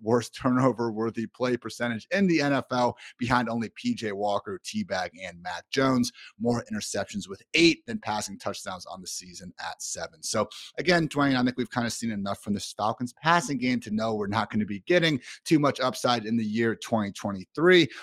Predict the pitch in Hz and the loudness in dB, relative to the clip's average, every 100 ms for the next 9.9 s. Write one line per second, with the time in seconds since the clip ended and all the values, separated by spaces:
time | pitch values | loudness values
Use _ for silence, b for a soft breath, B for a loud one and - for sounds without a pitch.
0 | - 160 160 151 131 135 - 127 - 113 | 0 4 6 6 4 2 2 -2 0 -4
1 | - 120 117 113 104 - 101 - 98 95 | -2 -2 0 -2 -4 2 2 2 -4 -6
2 | 92 90 - 90 87 92 90 92 90 85 | -12 -10 -6 -6 -6 -10 -10 -10 -10 -10
3 | 95 85 - 82 92 87 B B - 104 | -10 -12 -12 -8 -6 -6 B B -8 -8
4 | 95 95 92 87 87 85 82 92 90 82 | -6 -4 -4 -6 -6 -8 -4 0 0 -2
5 | - 113 B B - 175 190 185 123 113 | 2 2 B B 0 4 8 8 6 4
6 | 165 214 - - 202 180 180 147 131 123 | 6 8 6 4 2 6 6 6 6 6
7 | 117 110 113 98 113 101 107 113 120 107 | 4 0 -2 -2 -4 -4 -2 2 2 2
8 | 147 139 95 95 123 135 135 135 123 110 | 2 0 0 0 0 2 2 2 0 -4
9 | 131 101 123 117 104 165 - 196 165 | -4 0 2 2 2 2 8 8 8